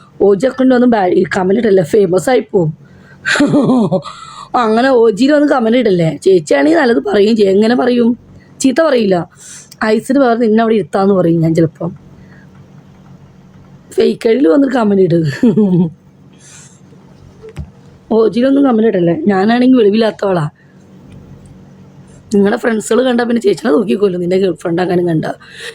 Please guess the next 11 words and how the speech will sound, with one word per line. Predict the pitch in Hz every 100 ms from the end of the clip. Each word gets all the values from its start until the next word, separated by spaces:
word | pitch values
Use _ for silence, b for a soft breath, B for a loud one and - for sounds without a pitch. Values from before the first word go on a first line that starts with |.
| -
"എടാ, | 320 349
നിന്നെ | 392 349 381
ബി | 381 339
ചേച്ചിയെ | 302 339 - 370 370 B B B -
അവിടെ | 269 330
കൊണ്ട് | 339 339 330
ഇരുത്താന്ന് | 294 - 302 320
പറയണ | 330 285 302
കേട്ടല്ലോ" | 302 254 269 277 277
എന്ന് | 269
പറയും. | 202 160 175